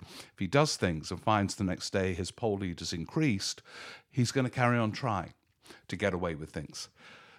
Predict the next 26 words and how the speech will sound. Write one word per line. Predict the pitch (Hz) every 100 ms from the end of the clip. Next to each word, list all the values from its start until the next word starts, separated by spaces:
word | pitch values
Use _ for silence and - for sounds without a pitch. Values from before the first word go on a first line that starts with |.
| -
So | - 117 110 107 -
voters | 135 107 143 143 - - - - _
have | - 98
a | 95
big | 113 117 110 -
role | - 101 107 92 95 - -
in | 98
all | 95 85
of | 82
this. | - 98 - - - _ -
Uh, | 95 87 82
they | 87 127
are | 120 110
powerful | - 135 117 - - - _ _
to | -
shape | - 98 87
events, | 87 92 92 - - - - -
but | 87
so | - 139
far | 143 85 80
they've | 87 85
chosen | - 98 87 87
to | 80
use | 90 120 113 -
that | 82 -
power | 92 90 85